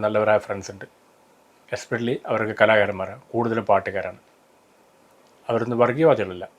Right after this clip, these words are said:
അവർക്ക് പാഷൻ്റെ ഭാഗമായിട്ട് ഓരോരുത്തർക്ക് ഓരോ പാർട്ടി ഇഷ്ടമുണ്ടാവും, അങ്ങനെയുള്ളവരാണ്. എന്നാൽ വർഗീയവാദികൾ ഇവിടെയുണ്ട്,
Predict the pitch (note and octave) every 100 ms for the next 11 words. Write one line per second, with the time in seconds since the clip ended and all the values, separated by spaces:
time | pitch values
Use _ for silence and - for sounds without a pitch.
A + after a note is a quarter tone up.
0 | _ G#2+ G#2+ C#3 - C#3 C#3 D#3 D3 C#3
1 | C#3 C3+ C3+ A#2+ A#2+ A#2 A#2 A2 A2 G#2+
2 | - G#2+ - G2 F#2+ - G#2+ G2+ F#2 F#2
3 | - _ - _ _ C3+ D3 C#3+ D3 D3
4 | D3 D3 D3 D3 D#3 D#3+